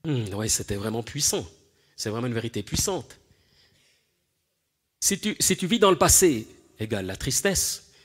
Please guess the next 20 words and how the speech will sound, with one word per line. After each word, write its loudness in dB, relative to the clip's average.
Si -4
tu -4
vis -4
dans 0
le -2
futur, 0
égale 0
les -2
inquiétudes. -2
Mais 0
si 0
tu -8
vis 0
le 4
présent, -2
c'était, -8
là, -12
je -8
sais -4
plus. -12